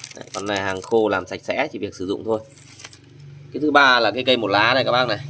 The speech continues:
hàng phơi xanh này. Đấy, lá đang còn xanh nguyên vậy. Đấy. Thì, à,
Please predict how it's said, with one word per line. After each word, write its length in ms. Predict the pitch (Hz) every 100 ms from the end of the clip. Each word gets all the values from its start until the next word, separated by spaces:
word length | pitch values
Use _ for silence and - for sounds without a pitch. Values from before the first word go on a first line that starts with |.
| -
hàng 220 | 113 104 98
phơi 260 | 127 120
xanh 320 | 117 135 123
này. 100 | 110 104 - - - - - - -
Đấy, 100 | -
lá 180 | 98 107
đang 120 | 123
còn 100 | 120
xanh 280 | 107 117 110
nguyên 260 | 113 110 104
vậy. 120 | 90 - - - - - - -
Đấy. 100 | - - - - - - - - - - _ _ -
Thì, 160 | 104 101
à, 400 | 98 95 95